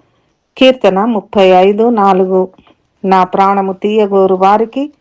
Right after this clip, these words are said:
సిగ్గును అవమానమును కలుగునుగాక. నాకు కీడు చేయనాలోచించువారు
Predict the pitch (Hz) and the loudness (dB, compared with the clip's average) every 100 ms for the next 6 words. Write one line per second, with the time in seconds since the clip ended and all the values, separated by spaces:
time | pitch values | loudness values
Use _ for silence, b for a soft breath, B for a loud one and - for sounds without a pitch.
0 | _ _ _ - - 254 208 233 208 240 | _ _ _ -20 -4 -4 0 0 0 0
1 | 214 196 208 233 254 269 262 220 220 190 | -2 -2 -2 -2 0 -2 -4 -2 -2 -2
2 | 196 202 202 190 190 202 208 240 _ _ | -2 -4 0 -2 0 -2 -2 -4 _ _
3 | _ - 196 185 185 180 - 254 247 226 | _ -4 -2 -2 -6 -8 -4 -2 -2 -4
4 | - 202 196 196 202 233 226 220 214 220 | -2 0 0 0 2 0 -2 -6 -4 -2
5 | 208 202 214 240 | 0 0 -2 -6